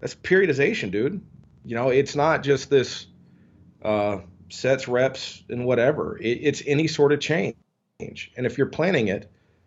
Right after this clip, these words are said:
and you're changing from general to specific, that's periodization. You know, a-, and, um, e-, people might call it different things. And I think that's where we have our problem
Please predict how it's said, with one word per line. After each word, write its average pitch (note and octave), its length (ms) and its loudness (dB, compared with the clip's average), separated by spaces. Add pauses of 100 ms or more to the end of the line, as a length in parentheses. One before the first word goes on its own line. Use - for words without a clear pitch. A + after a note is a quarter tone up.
(140)
and A#2 120 -2
you're B2+ 160 2
changing D3+ 500 2
from C3+ 480 2 (160)
general D3+ 300 4
to D3 80 2
specific, - 640 -6 (760)
that's C#3+ 100 -8
periodization. D3 680 -2 (840)
You A2 80 -6
know, A2+ 180 0
a-, B2 80 -2
and, B2+ 560 2
um, A#2 460 2 (1300)
e-, F3+ 320 4
people F3 360 2
might E3+ 180 4
call E3+ 260 4
it D3+ 80 -2
different D3+ 320 -2
things. - 720 -4 (760)
And D3 100 2
I D#3 60 2
think F3+ 200 0
that's F3 220 2
where D#3+ 220 0
we D3 160 4
have C#3+ 200 0
our A2+ 120 -2
problem D#3 720 -8